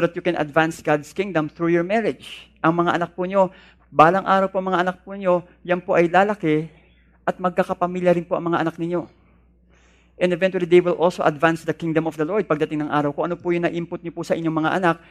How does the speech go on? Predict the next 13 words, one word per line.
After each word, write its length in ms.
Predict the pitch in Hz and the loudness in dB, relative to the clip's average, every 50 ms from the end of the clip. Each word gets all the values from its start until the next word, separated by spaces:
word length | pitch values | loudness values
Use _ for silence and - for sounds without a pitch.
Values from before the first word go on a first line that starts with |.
| - _ _ | -20 _ _
they 80 | - 170 | 0 0
will 160 | 165 165 165 | 2 2 0
also 320 | - 156 165 165 - 175 | 0 0 -2 -2 -4 -6
pass 240 | - - 156 165 170 | -2 0 0 0 -2
it 80 | 175 175 - | -6 -4 -2
on 160 | 156 160 165 | -2 -2 -2
to 80 | 160 160 | -2 -2
the 80 | 156 151 | -2 0
next 320 | 156 156 151 - - 151 | 0 -2 -4 -8 -12 -2
generation 560 | 123 156 151 147 147 135 160 190 202 - 165 | 0 0 2 2 0 0 0 -2 -2 -4 -8
pagdating 480 | 120 - 143 139 139 139 151 143 135 135 | -6 -6 -6 -4 -4 -4 -4 -6 -6 -6
ng 40 | - | -4
araw. 340 | 127 131 131 127 120 92 | -2 0 0 0 -2 -2